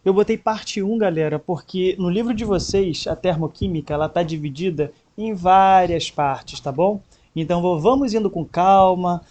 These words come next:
detalhe por detalhe, pra gente conseguir entender a matéria de termoquímica, pra mais tarde a gente chegar em cinética química,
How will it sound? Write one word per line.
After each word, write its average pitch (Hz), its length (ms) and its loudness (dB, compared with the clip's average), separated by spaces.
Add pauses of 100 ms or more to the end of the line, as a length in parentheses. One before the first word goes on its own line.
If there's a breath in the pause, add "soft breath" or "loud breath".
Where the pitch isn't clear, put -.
(120 soft breath)
detalhe 220 480 2
por 226 180 -4
detalhe, 214 560 4
pra 196 140 -4
gente 185 320 -6
conseguir 214 640 -2
entender 220 600 0
a 277 100 4
matéria 208 480 2
de 180 100 -8
termoquímica, 190 880 -4
pra 180 200 -4
mais 196 240 -4
tarde 185 340 0
a 160 60 -4
gente 175 200 -10
chegar 165 320 -4
em 185 120 -6
cinética 170 1000 -4
química, 151 640 -6